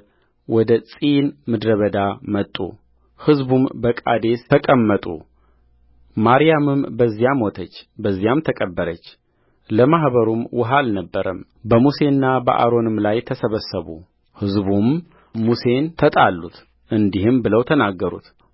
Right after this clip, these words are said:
«ወንድሞቻችን በእግዚአብሔር ፊት በሞቱ ጊዜ እኛም ምነው በሞትን ኖሮ? እኛ ከብቶቻችንም በዚያ እንሞት ዘንድ የእግዚአብሔርን ጉባኤ ወደዚህ ምድረ በዳ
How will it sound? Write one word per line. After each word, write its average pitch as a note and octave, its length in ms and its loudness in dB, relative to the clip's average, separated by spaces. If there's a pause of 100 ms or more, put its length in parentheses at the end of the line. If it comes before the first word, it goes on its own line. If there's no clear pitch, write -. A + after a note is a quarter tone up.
(140)
«ወንድሞቻችን F3 1080 2 (160)
በእግዚአብሔር E3 680 0
ፊት D3 200 -8 (120)
በሞቱ B2 460 0 (160)
ጊዜ G2+ 260 -6 (760)
እኛም F3 420 4 (160)
ምነው F3 400 2
በሞትን A2+ 520 -2
ኖሮ? F#2+ 220 -2 (680)
እኛ E3 240 4 (880)
ከብቶቻችንም E3 840 0 (220)
በዚያ C3 460 2
እንሞት B2 480 2
ዘንድ A#2 280 -2 (720)
የእግዚአብሔርን B2 880 2
ጉባኤ A2+ 320 -2 (140)
ወደዚህ B2 480 0 (340)
ምድረ C3 360 4 (100)
በዳ B2 220 2